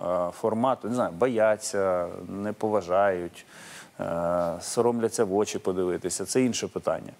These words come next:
Але така реальність. І тому ми, усвідомлюючи цю реальність, побудували мережеву дипломатію. Коли кожен робить те,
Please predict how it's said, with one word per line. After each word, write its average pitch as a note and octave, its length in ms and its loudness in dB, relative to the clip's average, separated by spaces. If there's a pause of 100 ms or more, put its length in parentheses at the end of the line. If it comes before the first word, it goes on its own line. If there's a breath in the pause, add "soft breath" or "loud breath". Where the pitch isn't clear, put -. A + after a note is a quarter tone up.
(340 loud breath)
Але C3+ 280 4
така D#3 280 4
реальність. A#2 500 2 (320 loud breath)
І A2 60 -2
тому D#3 280 4
ми, E3+ 180 4
усвідомлюючи C#3+ 800 4
цю C3+ 160 4
реальність, D#3 480 4
побудували C3+ 720 4 (420 soft breath)
мережеву A#2+ 500 4
дипломатію. A2+ 680 0 (200)
Коли C3 320 4
кожен G#2+ 540 0
робить A2 540 0
те, A#2 240 2